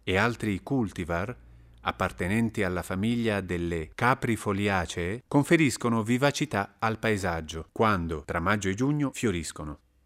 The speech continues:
I primi creano una macchia di un bianco assoluto con i loro fiorellini tutti uguali e fertili,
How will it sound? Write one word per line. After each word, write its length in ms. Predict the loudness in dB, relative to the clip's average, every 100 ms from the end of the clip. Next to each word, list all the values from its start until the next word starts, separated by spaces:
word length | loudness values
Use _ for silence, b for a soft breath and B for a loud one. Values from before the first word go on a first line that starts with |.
| _ _ -6
I 120 | -4
primi 400 | 2 4 6 2
creano 520 | 2 4 6 4 2
una 160 | 0 2
macchia 360 | 0 0 -2 -2
di 80 |
un 100 | -2
bianco 320 | 0 0 0 -4
assoluto 600 | -2 -4 -4 -4 -4 -4
con 180 | -2
i 80 | 0
loro 200 | 2 2
fiorellini 680 | 0 -2 0 0 0 0 -2
tutti 260 | -4 -6 -4
uguali 580 | -2 0 0 -2 -8 -4
e 80 | -4
fertili, 720 | -2 0 0 -2 -8 -8 -8